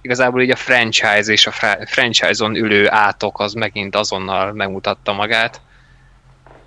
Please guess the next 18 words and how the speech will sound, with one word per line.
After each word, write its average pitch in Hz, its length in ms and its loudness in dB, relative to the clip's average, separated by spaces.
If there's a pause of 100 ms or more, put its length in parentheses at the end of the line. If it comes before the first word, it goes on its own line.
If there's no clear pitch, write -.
(880)
Öm, 131 800 0
ismét 117 460 0
történt 113 460 0
egy 113 160 0
olyan 113 240 0
dolog, 113 340 -2
amire 110 580 0
nem 120 300 -2
számít 143 480 0
az 139 120 -2
ember, 139 480 2
de 127 140 2
azért 120 280 2
a 120 60 0
végén 107 640 -2 (340)
úgy 110 120 -18
visszagondolva 101 720 -4
mégis, 123 680 -2